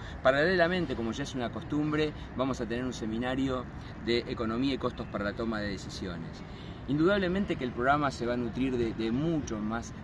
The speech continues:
personas que nos van a visitar. Vamos a tener personas de la casa que van a hablar, la Cátedra de Estados Contables, sobre el uso de la información contable para la toma de decisiones.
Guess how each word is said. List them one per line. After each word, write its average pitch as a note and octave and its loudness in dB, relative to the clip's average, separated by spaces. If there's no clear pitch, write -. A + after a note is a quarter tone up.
personas C3 0
que - -6
nos G2+ -2
van A2+ -2
a A2+ -4
visitar. C#3 0
Vamos A#2 -2
a A2 -2
tener A2+ -2
personas B2+ -2
de A#2+ 0
la A2 0
casa C3+ 0
que G#2+ -2
van A2 0
a A2+ 0
hablar, A#2 0
la G#2 -4
Cátedra A2+ -4
de G#2 -2
Estados A2+ -2
Contables, B2 0
sobre G#2 -2
el B2+ 2
uso C#3+ 2
de A2+ 2
la G#2+ 0
información G#2+ -2
contable A#2 0
para G#2 -2
la G#2 -2
toma A#2 -2
de G#2+ -2
decisiones. C3+ -2